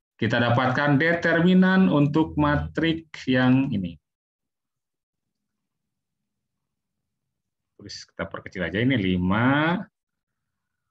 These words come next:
min dua, min tiga, ya. Empat, lima, nol, dan tiga, min enam, min empat. Nah, ini ya. Cari determinan ini.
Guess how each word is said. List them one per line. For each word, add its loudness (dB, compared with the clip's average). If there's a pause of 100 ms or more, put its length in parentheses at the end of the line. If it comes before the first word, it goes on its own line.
min 0
dua, 0 (240)
min -2
tiga, -2
ya. -2 (800)
Empat, -2 (240)
lima, 0 (320)
nol, -2 (480)
dan -2 (320)
tiga, -4 (560)
min -6
enam, 0 (240)
min -4
empat. -6 (240)
Nah, -20
ini -16
ya. -2 (560)
Cari -2
determinan 0
ini. -2